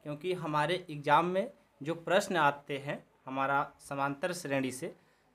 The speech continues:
सबसे ज़्यादा प्रश्नावली पाँच दशमलव दो से ही पूछा जाएगा।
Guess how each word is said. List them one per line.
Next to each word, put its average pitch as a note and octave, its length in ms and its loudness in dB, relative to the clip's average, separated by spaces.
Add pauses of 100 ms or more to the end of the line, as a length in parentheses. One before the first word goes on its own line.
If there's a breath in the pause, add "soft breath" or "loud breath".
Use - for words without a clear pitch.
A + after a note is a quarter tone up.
सबसे G#3+ 500 0
ज़्यादा D3+ 360 4
प्रश्नावली E3+ 680 4 (140)
पाँच E3+ 460 6
दशमलव B2+ 560 0
दो D3+ 300 4
से D#3+ 180 -2
ही E3 140 2
पूछा C3 380 -2
जाएगा। F#2+ 380 -4